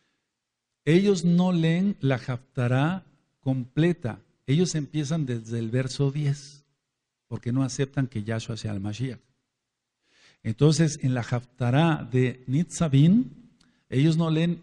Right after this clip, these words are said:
Isaías sesenta y uno, verso uno al nueve, porque ahí habla claramente de Yahshua como el Mashiach.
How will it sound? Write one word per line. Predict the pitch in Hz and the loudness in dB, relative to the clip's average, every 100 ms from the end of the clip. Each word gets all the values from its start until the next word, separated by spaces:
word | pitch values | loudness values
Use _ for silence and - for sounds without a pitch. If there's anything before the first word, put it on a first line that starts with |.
| - | -8
Isaías | 135 - 117 113 135 156 170 - - | -8 -8 -8 -4 0 2 0 -6 -18
sesenta | - - 120 - 123 110 - 123 | -14 -8 -6 -4 -6 -6 -6 -2
y | 135 | 0
uno, | 147 147 165 | 2 0 -2
verso | 131 123 - 135 135 | -2 -4 -6 -6 -4
uno | 127 131 131 | -4 -2 -2
al | 123 | -2
nueve, | 127 143 127 107 | 0 0 0 -4
porque | 110 107 120 | -8 -8 -8
ahí | 117 135 | -4 -4
habla | 151 135 _ | -4 -6 _
claramente | - 143 143 127 139 135 | -6 -4 -2 0 0 0
de | 110 107 | -6 -6
Yahshua | 113 117 104 92 | -6 -6 -8 -6
como | 98 | -8
el | 90 | -8
Mashiach. | 85 - 90 | -10 -14 -16